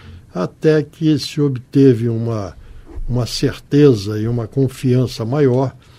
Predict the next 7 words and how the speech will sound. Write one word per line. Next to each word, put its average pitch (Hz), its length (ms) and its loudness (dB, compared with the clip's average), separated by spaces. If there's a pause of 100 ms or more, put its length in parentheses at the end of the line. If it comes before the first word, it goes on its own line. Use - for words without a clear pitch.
(420)
para 131 240 2
o 135 80 6
exercício 127 800 0
da 117 160 -2
mediunidade 123 800 2
através 120 800 -2
da, 113 380 -4